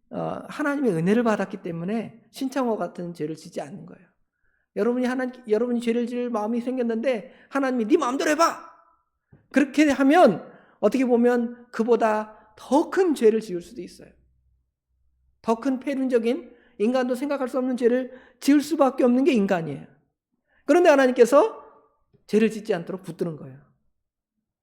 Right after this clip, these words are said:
그럼 예수 믿는 사람만 그러는가? 예수 믿지 않는 사람도 그래요. 근데 예수 믿지 않는 사람들은 우리는, 어,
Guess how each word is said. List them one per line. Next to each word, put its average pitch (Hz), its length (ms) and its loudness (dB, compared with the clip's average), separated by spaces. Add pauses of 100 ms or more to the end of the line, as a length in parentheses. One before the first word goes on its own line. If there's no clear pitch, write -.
(460)
그럼 240 200 -4
예수 294 240 6
믿는 381 240 4
사람만 311 380 4
그러는가? 247 640 -2 (200)
예수 233 240 0
믿지 294 240 -2
않는 240 160 0
사람도 208 300 -4
그래요. 143 400 -10 (260)
근데 240 140 0
예수 254 200 2
믿지 269 220 0
않는 277 200 0
사람들은 254 580 -2 (360)
우리는, 294 580 0 (200)
어, 196 600 0